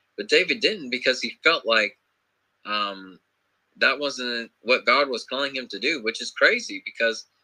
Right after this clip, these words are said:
at that point, David had no problem with killing people. You had David's men who <laughs> I thought at the time were kinda right. You wanna strike down the man who's trying to kill you. But, like, he was following, he thought that's what God was trying to tell him.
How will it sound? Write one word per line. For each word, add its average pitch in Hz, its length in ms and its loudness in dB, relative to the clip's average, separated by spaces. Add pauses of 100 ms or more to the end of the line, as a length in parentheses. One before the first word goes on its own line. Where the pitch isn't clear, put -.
(220)
at 117 100 -6
that 170 240 0
point, 120 240 -4
David 143 280 2
had 123 180 0
no 135 200 0
problem 120 380 -2
with 101 160 -10
killing 101 260 -8
people. 104 400 0
You 110 200 0
had 123 180 4 (800)
David's 143 460 0
men 135 460 -4
who 120 400 -8 (200)
<laughs> - 220 -8
I 143 120 6
thought 151 300 0
at 120 140 -8
the 123 80 -8
time 139 220 -2
were 117 80 -8
kinda 156 300 -2
right. 107 420 -2
You 110 120 -12
wanna 135 220 -4
strike - 340 -2
down 135 200 0
the 113 80 -10
man 143 260 -4
who's 113 200 -12
trying 117 240 -8
to - 60 -20 (100)
kill 117 180 0
you. 135 320 -6 (840)
But, 127 200 2
like, 123 260 2 (140)
he 127 260 -6
was 156 240 -4
following, 151 480 -2 (160)
he 160 440 -8 (200)
thought 156 300 0
that's 117 240 2
what 120 180 0
God 120 320 4
was 110 160 -6
trying 120 280 -4
to 98 60 -16
tell 151 300 -2
him. 90 200 -12